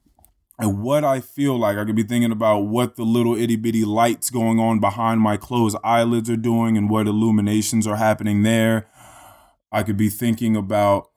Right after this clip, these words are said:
you know, if I smell anything, what, like, what do I hear? I, I'm listening to music differently, like, now. I'm listening to every little note and how the notes linger, you know, through the, the, the vi-, the violin strings or the piano keys and things like that.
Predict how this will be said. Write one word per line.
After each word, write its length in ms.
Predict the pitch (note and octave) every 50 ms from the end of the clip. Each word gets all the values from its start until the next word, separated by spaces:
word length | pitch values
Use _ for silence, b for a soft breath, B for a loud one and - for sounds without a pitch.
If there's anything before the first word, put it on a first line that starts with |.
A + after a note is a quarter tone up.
| _ _ _ _
you 120 | - A#2
know, 140 | A#2 A#2 A2+
if 120 | A2 A2+ A#2+
I 80 | G#2+ G#2+
smell 520 | - - - B2 B2 B2+ C#3 C#3+ C#3 C3
anything, 640 | B2 A2+ A2 G#2 G2 - G#2 F#2+ F2+ F2 E2+ E2+ F2
what, 180 | F#2+ G#2+ A2 F#2
like, 220 | G#2 G#2+ G#2 G2
what 240 | F#2+ G#2 G#2+ B2+ C#3+
do 160 | D3+ C#3+ C3 B2+
I 140 | A#2 A2+
hear? 420 | A2 G2+ - - C#3+ C#3+ C3+ A#2 G#2+
I, 160 | G2+ A2 A2
I'm 260 | G2 G#2 A2+ A2+ A2+
listening 320 | B2 C3+ C3 C#3+ C3+ B2 A2+
to 40 | G#2+
music 400 | G#2+ A2 B2 D3+ C#3+ C3+ A#2 G#2+
differently, 340 | A2 G#2+ G2 G#2+ G2+ G2+ G2
like, 200 | F#2 F2+ F2+ F2
now. 360 | F2 F2+ F2+ F2+ F2 E2+ E2 E2+
I'm 120 | F2+ F#2
listening 380 | G2+ A2+ A2 - A#2+ A2 G#2 G2+
to 120 | G2 -
every 320 | - A2+ B2 A2 A2+ A2+ G#2+
little 320 | G#2+ A2 A#2 A2 G#2 G2 F#2+
note 420 | G2 G2+ A#2 B2+ B2 G#2 - -
and 180 | F#2 F#2+ F#2+ F#2
how 220 | F#2+ A2+ A2 A2+
the 120 | G#2+ G#2 G2+
notes 400 | G2+ G#2+ A2+ A2+ A2 - - -
linger, 680 | G2+ G2+ A2 B2+ C#3 C#3 B2 A2 G2+ G2 F2+ D#2+ D2+ b b b b b b b b _
you 100 | - G#2
know, 160 | G#2 G#2 G2+
through 280 | G2 - A#2+ A2 G#2+ G#2+
the, 160 | G2 G2+ G#2 G2
the, 200 | E2+ F#2+ F#2+ E2
the 60 | G2 G2+
vi-, 320 | F#2 A2 G#2+ A2 G#2+ -
the 400 | G#2 G2+ G2+ G2+ G2 F#2+ F#2 - - _ _ G#2
violin 540 | A#2+ A#2+ A#2+ A#2 A2+ G#2+ A2 A#2 A#2 A#2
strings 420 | A2 - - A#2+ A2+ G#2+ G#2 G2+ G2+
or 60 | G#2
the 80 | F#2+ F#2+
piano 480 | - - B2+ B2 A#2+ A#2 A2+ A2+ A2 G2+
keys 560 | - - - A2+ G#2+ G#2 G#2 G#2 G2+ F2+ G2+
and 160 | G2+ G2 F#2
things 240 | A2+ A2+ A2 G#2+ G2+
like 200 | G2+ G2+ F#2+ -
that. 280 | G#2+ G#2 G2+ F#2+ b